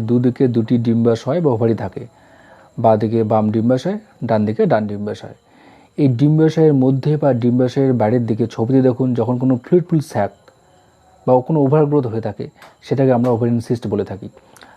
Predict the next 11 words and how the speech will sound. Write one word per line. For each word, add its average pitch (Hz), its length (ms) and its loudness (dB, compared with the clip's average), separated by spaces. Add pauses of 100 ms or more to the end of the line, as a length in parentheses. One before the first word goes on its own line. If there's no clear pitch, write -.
(160)
সাধারণত 147 420 2
ওভারিয়ান 120 360 0
সিস্টগুলি 131 420 -2 (400)
এক 117 220 -4
থেকে 135 180 0 (140)
তিন 131 180 2
সেন্টিমিটার 117 500 -2
পর্যন্ত 117 280 0
হয়ে 123 220 0
থাকে, 151 160 -2 (580)
তবে 113 200 0